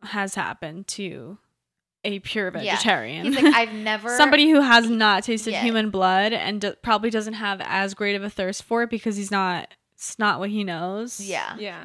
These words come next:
Speaker 1: And
Speaker 2: He
Speaker 1: it happened to him.
Speaker 2: Yeah. And he was like, you know, in my section, which I, like, cut a little, uh, cut a-, cut it out a little, but he had said, like, he was like, "Jasper has never experienced this.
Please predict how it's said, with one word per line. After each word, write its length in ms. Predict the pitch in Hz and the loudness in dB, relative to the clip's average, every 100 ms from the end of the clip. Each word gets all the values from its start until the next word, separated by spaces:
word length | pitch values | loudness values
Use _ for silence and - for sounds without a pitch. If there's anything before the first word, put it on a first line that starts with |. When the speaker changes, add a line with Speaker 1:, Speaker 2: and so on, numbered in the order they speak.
| 208 | -6
Speaker 1:
And 140 | 214 | 0
Speaker 2:
He 60 | 208 | 2
Speaker 1:
it 40 | |
happened 300 | 208 196 175 | 4 2 0
to 120 | 190 - - | -8 -8 -10
him. 120 | 220 | -12
Speaker 2:
Yeah. 400 | 240 233 175 214 _ _ - | -8 -6 -6 -10 _ _ -12
And 140 | 254 | -10
he 160 | 262 254 | -8 -10
was 140 | 247 | -8
like, 220 | 240 208 220 | -6 -6 -8
you 60 | 208 | -6
know, 220 | 180 175 - - _ | -4 -6 -8 -10 _
in 140 | 233 262 | -6 -2
my 120 | 254 | -2
section, 340 | 254 220 220 214 | -2 -4 -6 -8
which 120 | 202 | -2
I, 120 | 185 | -2
like, 140 | 180 180 | -2 -4
cut 160 | 208 | -4
a 100 | 190 | -2
little, 340 | 185 175 165 - _ | -2 -4 -8 -10 _
uh, 80 | 127 - | -8 -8
cut 220 | - 220 - | -4 -4 0
a-, 100 | 151 - | 0 0
cut 140 | - 190 | -4 -4
it 100 | 170 | -2
out 160 | 156 | -2
a 60 | 160 | -2
little, 200 | 156 160 | -6 -6
but 140 | 170 | -8
he 400 | 180 - 190 175 117 - _ - | -12 -12 -10 -8 -10 -18 _ -12
had 240 | 202 190 | -10 -8
said, 260 | 190 175 175 | -6 -6 -4
like, 320 | 165 165 _ _ _ _ _ _ - | -8 -8 _ _ _ _ _ _ -14
he 180 | 240 254 | -10 -6
was 80 | |
like, 160 | 220 - | -6 -2
"Jasper 440 | 226 214 - 254 254 | 4 4 2 0 0
has 160 | 247 202 | 0 -2
never 380 | 190 185 185 - _ | -2 0 -2 -4 _
experienced 600 | - 180 185 139 127 180 | -18 -12 -10 -8 -8 -8
this. 260 | 165 156 | -6 -6